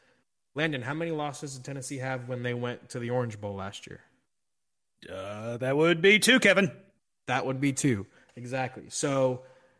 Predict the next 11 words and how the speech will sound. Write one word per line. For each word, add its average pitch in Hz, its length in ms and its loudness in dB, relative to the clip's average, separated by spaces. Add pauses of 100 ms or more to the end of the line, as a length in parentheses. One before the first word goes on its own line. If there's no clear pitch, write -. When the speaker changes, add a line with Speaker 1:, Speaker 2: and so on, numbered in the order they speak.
(140)
Speaker 1:
the 127 480 2 (400)
New 147 180 4
Year's 240 280 6
Six - 300 4
Bowl 110 440 -2
is 117 260 -6
very 165 480 2
much 180 300 0
so 151 280 2
still 139 380 0
alive. 113 580 -4